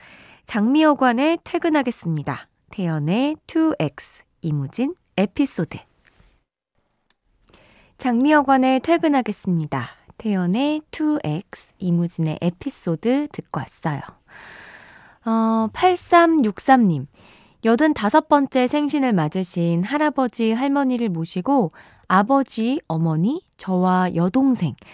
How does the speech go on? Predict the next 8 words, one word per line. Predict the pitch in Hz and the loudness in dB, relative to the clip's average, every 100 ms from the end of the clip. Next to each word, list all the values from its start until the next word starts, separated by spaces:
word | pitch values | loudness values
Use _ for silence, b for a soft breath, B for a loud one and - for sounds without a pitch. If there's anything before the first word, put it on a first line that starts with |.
| B B - | B B -2
이렇게 | 208 - 233 | 0 0 -2
삼 | 320 349 | 0 2
대가 | 349 320 285 | 4 4 2
모여 | 185 175 190 214 151 - | 2 2 2 2 0 -4
캠핑카를 | - 339 330 339 302 285 254 190 | -4 -2 0 -2 0 0 2 0
렌트해서 | 165 185 - 208 190 185 | 0 -2 -2 -2 -2 -2
여행을 | 151 180 247 240 | 0 0 0 0
왔어요. | 185 - 165 156 190 202 160 | -4 -4 -4 -2 0 0 -2